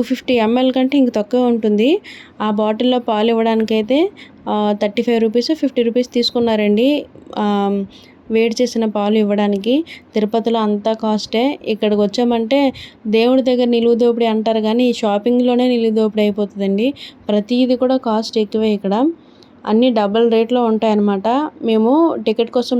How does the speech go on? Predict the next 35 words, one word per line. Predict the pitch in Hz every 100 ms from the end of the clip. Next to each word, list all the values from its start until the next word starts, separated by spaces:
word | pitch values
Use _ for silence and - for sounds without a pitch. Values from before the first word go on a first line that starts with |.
| 220
లైన్లో | 208 220 233
నిలబడ్డాం | 220 208 214 208 208
కదా, | 208 220 214
ఒక | 208 196
వాటర్ | 196 214 220
బాటిల్ | 220 240 233
ట్వంటీ | 214 202 202
ఫైవ్ | 208
రూపీస్, | 208 240 -
థర్టీ | 196 202
రూపీస్ | 202 233 -
చెప్పేవాళ్ళు. | 214 214 202 196 196 262 330 - - -
ఎందుకంటే | 220 226 233 226 262
అక్కడ | 240 220 214
బయటికెళ్ళి | 214 208 240 240 240
కొనుక్కునే | 226 208 226 247 240 - - 220
వీలుండదు, | 220 226 226 208 208
ఎందుకంటే | 208 214 233 233
లైన్లో | 202 214 226 208
ఉండాల్సిందే. | 208 214 214 202 190 277 359 - - - - -
తప్పనిసరిగా | 233 240 247 247 254 240
వాటర్ | 220 233
అయితే | 226 233
కొనుక్కోవాలి | 220 214 233 220 214 220
కదా, | 240 240
థర్టీ, | 220 196 247 240
ట్వంటీ | 233 214
ఫైవ్ | 226 214
రూపీస్ | 208 240 226
చెప్తున్నారు. | 208 226 220 202 214 294 - - - 208
అన్నీ | 226 240 247
కూడా | 262 247
రేట్లు | 220 214 208
ఎక్కువ | 208 214 208
ఇక్కడ. | 208